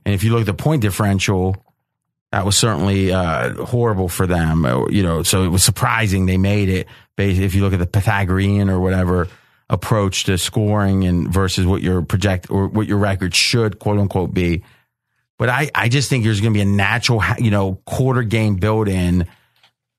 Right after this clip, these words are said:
towards the over 'cause they made that playoff. So it's gonna take a lot. I can't fathom I would ever bet Tennessee over. Um,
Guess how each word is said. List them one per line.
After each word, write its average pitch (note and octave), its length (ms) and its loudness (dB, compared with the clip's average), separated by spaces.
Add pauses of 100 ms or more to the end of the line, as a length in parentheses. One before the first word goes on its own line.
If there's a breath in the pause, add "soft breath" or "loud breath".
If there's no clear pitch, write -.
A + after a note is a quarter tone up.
towards A2+ 280 0
the G#2 100 0
over G#2+ 380 0
'cause G#2 180 0
they F#2+ 120 2
made F#2+ 200 2
that F2 160 -2
playoff. A2 460 0
So G2+ 280 0 (320 loud breath)
it's B2+ 120 0
gonna E3 140 0
take D3+ 180 0
a A#2 80 0
lot. B2 260 0 (180 loud breath)
I D3 140 0
can't D#3 340 0
fathom C3 400 0
I C3 100 0
would A#2 120 2
ever A2+ 240 2
bet A2+ 320 0
Tennessee G#2+ 760 0 (360 soft breath)
over. D#3 640 0 (680 soft breath)
Um, A2 540 0